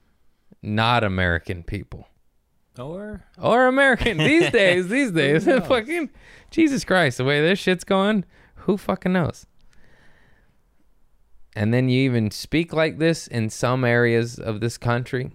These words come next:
Speaker 1: and it's just like, "Ugh, you're a traitor." No! Use your fucking common sense, bro. I love this country. I live by the beach. I made it.
Speaker 2: <laughs>
Speaker 1: I love it, and I just know we're capable of so much more.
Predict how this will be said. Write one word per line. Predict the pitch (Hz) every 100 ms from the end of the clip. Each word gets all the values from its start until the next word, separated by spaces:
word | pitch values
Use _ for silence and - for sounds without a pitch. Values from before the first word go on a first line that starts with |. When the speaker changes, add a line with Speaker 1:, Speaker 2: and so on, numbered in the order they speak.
| -
Speaker 1:
and | 113 101
it's | 95 92 -
just | 113
like, | - - 214
"Ugh, | 202 151 - - - _ _ -
you're | - 240
a | 170
traitor." | - 233 208 156 113 -
No! | 175 240 302 262 220 240 220 175 - _ _ -
Use | 226 214
your | 139
fucking | - - 233 - 175
common | 151 202 202 180
sense, | 160 - 254 151
bro. | - 120 175 208 - _ _ _ _ _
I | 214
love | 254 254
this | 156
country. | - 98 95 92 98 -
I |
live | 226 -
by | 214
the | 226
beach. | 285 196 - - - - 143 135
I | 160
made | 208 262 247
it. | 147 - - 151 - - - 175 - 175 _ _ - - _
Speaker 2:
<laughs> | _ _ - -
Speaker 1:
I | 110 110
love | 113 131 202
it, | 247
and | - 101
I | 98
just | 95 101 101
know | 110
we're | 131 92
capable | - 120 104 85 90
of | 85
so | - - 160 170
much | 113 104 -
more. | 98 120